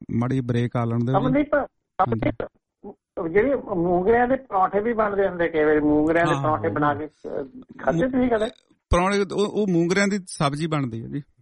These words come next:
Speaker 1: ਜਿੱਦਾਂ ਫਲੀਆਂ, ਫਲੀਆਂ ਵਰਗੇ
Speaker 2: ਪਰੌਂਠੇ,
Speaker 1: ਹੁੰਦੇ ਨੇ।
Speaker 2: ਪਰੌਂਠੇ ਵੀ ਤਾਂ ਬਣੇ ਜਾਂਦੇ ਹੋਣੇ।
Speaker 1: ਆਹੋ,
Speaker 2: ਬਣੇ ਹੋਣੇ।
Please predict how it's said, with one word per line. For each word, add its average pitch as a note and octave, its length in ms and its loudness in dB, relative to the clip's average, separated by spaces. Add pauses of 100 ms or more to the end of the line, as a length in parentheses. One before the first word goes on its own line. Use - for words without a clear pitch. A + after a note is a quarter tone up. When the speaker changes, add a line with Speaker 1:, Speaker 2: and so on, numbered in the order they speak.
(300)
Speaker 1:
ਜਿੱਦਾਂ B2+ 500 -20 (680)
ਫਲੀਆਂ, C3+ 300 -8
ਫਲੀਆਂ C3+ 380 0
ਵਰਗੇ B2+ 160 -8
Speaker 2:
ਪਰੌਂਠੇ, E3+ 200 0
Speaker 1:
ਹੁੰਦੇ - 140 -8
ਨੇ। C3 140 -14
Speaker 2:
ਪਰੌਂਠੇ F#3+ 340 0
ਵੀ A3 80 -2
ਤਾਂ G#3+ 80 2
ਬਣੇ F#3+ 260 0
ਜਾਂਦੇ F#3+ 280 2
ਹੋਣੇ। G#3+ 320 0 (640)
Speaker 1:
ਆਹੋ, D#3+ 220 2
Speaker 2:
ਬਣੇ F#3+ 120 2
ਹੋਣੇ। F#3+ 260 -2